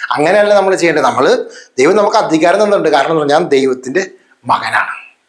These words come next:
അതുകൊണ്ട് എന്താ? നമ്മുടെ അപ്പനോട് നമുക്ക് ധൈര്യത്തോടെ ചോദിക്കാം, "അപ്പാ, എനിക്ക് ഇന്ന സാധനം ലഭിച്ചതിനായി നന്ദി അപ്പാ, ഇന്ന വിഷയം എനിക്ക് ലഭിച്ചതിനായി നന്ദി അപ്പാ" എന്ന് പറയുമ്പോഴത്തേക്കും എന്തറിയോ? "മകനെ,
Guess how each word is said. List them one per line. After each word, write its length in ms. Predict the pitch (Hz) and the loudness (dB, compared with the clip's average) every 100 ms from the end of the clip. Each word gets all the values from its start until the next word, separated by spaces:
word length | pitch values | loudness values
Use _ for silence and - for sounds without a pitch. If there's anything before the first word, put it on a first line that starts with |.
| - | -2
അതുകൊണ്ട് 280 | 139 143 160 | 0 2 0
എന്താ? 280 | 143 135 - - - | 0 -2 -4 -12 -8
നമ്മുടെ 360 | - 127 147 180 | -4 0 2 2
അപ്പനോട് 500 | 156 - 170 156 160 | 0 -2 0 2 2
നമുക്ക് 260 | 165 156 - | -2 -4 -2
ധൈര്യത്തോടെ 520 | 135 135 143 147 131 | -2 0 0 0 0
ചോദിക്കാം, 340 | 127 110 120 | 0 -2 -4
"അപ്പാ, 440 | - 180 185 117 - - - | -4 0 0 0 -6 -14 -6
എനിക്ക് 220 | 131 165 208 | -2 0 2
ഇന്ന 220 | 175 - | 2 2
സാധനം 320 | 190 175 185 | 2 2 2
ലഭിച്ചതിനായി 500 | 165 143 165 170 175 | 0 0 0 0 2
നന്ദി 260 | 160 131 165 | 0 0 0
അപ്പാ, 300 | 156 156 - - - _ _ _ _ - | 0 0 0 -4 -14 _ _ _ _ -4
ഇന്ന 200 | 143 202 | 0 2
വിഷയം 320 | 208 - 214 | 2 2 2
എനിക്ക് 300 | 196 208 190 | 2 0 0
ലഭിച്ചതിനായി 480 | 165 170 180 185 190 | 0 0 0 2 2
നന്ദി 260 | 170 151 | 2 2
അപ്പാ" 360 | 170 - 143 143 | 0 0 0 0
എന്ന് 120 | 147 170 | 0 2
പറയുമ്പോഴത്തേക്കും 580 | 151 139 147 147 143 | 2 0 -2 0 0
എന്തറിയോ? 360 | 160 147 120 120 - - - | 0 2 0 -4 -12 -14 -8
"മകനെ, 500 | 131 143 170 185 139 | 0 2 4 2 0